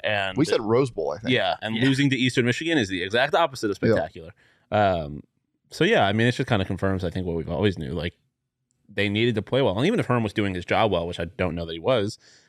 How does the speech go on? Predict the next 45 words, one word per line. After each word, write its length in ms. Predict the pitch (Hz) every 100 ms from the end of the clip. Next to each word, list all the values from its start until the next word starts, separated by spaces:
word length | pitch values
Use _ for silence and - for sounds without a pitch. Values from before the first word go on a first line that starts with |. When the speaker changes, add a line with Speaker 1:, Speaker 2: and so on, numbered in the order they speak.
| _ -
Speaker 1:
like, 320 | 95 87 - _ _ _ -
at 80 | 101
the 80 | 110
end 100 | 147
of 60 |
the 60 | 120
day, 320 | 95 98 120 101 _ _ -
the 60 |
players 380 | - 101 107 110
didn't 300 | 151 107 - _ _ _ _ _ _
play 240 | - 113 139
well 240 | 135 131
against 220 | 127 131 143
Eastern 200 | 127 123
Michigan. 260 | 147 165
And 80 | 170
when 80 | 117
that 140 | 117
happens, 420 | 113 123 156 156 113
like, 120 | 90
it's 120 | 85
obviously 480 | 90 104 104 - 113
gonna 200 | 104 98
fall, 320 | - 101 101
just 240 | - 120
like 180 | 160 147
the 60 | 165
investigation. 680 | 156 156 156 180 196 104
If, 120 | 95 123
even 280 | 139 190
if 140 | 175 147
Herm 200 | - 160
has 100 | 135
nothing 180 | 143 135
to 40 | 120
do 80 | 170
with 160 | -
it, 120 | 117 - - _
it's 100 | -
ultimately 380 | 135 143 143 131
gonna 140 | 131
fall 220 | - 113 113
back 240 | 110 110
on 80 | 104
the, 140 | 98